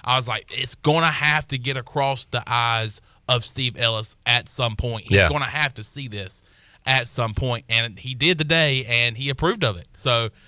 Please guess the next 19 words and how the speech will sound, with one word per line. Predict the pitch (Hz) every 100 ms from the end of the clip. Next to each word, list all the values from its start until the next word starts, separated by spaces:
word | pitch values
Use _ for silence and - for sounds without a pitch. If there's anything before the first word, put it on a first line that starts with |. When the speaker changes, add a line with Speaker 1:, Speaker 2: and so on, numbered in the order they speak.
| _
Speaker 1:
I'm | 135 131 123
very | 180 196 160
excited, | 120 - 120 117 113 - _ - - - 107
uh, | 113 110 110 117 110
that | 120 113 - - -
he | 120 127 117
is, | 113 110 104
uh, | 117 107 104 113
was | 117 123
able | 123 117
to | 107
see | - 143 135
it, | -
to | 117
see | - 139 131
my | 120 117
impression | 107 - 131 135 - 135 - _ _ _ _ _ _ -
before, | 113 147 139 131
unfortunately, | 127 170 226 - 113 131